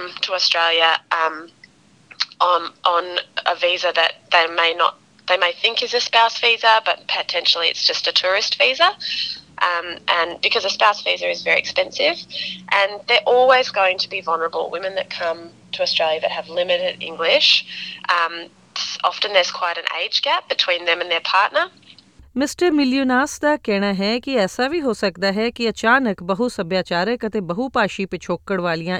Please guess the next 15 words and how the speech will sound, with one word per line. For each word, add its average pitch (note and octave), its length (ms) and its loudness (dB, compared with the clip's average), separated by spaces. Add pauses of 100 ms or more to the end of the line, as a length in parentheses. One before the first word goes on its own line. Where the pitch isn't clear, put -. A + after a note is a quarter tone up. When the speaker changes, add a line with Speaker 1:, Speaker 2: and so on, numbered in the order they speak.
Speaker 2:
ਇਕੱਲੀਆਂ B3+ 720 -2 (140)
ਔਰਤਾਂ, E3+ 500 0 (480)
ਜੋ G#3 140 2
ਕਿ A3 160 -2
ਕਦੇ F#3+ 280 2
ਆਪ F#3+ 280 6
ਕਿਰਾਏ F3+ 280 2
ਦਾ F3+ 120 0
ਮਕਾਨ F3+ 580 0 (100)
ਲੈ E3+ 240 -2
ਕੇ F3+ 180 -4
ਨਹੀਂ E3 360 -2
ਰਹੀਆਂ, G3+ 360 -2 (380)
ਖਤਰੇ D#4 420 2
ਵਿੱਚ A3+ 280 0